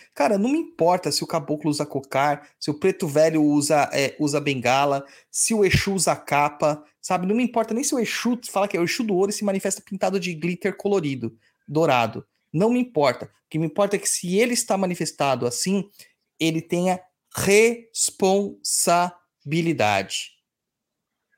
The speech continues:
Porque a gente não brinca com a espiritualidade dos outros. A gente tá numa, numa sociedade que dá muito pouco valor,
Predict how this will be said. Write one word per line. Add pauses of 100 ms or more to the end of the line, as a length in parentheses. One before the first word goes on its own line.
(120)
Porque
a
gente
não
brinca (180)
com
a
espiritualidade
dos
outros. (360)
A
gente
tá
numa, (720)
numa
sociedade
que
dá
muito
pouco
valor,